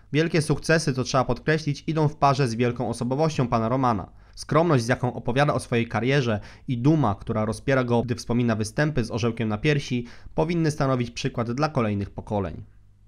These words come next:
Tym akcentem chciałbym zakończyć dzisiejszy odcinek.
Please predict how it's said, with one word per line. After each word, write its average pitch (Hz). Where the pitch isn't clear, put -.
Tym 175
akcentem 156
chciałbym 123
zakończyć 135
dzisiejszy 107
odcinek. 101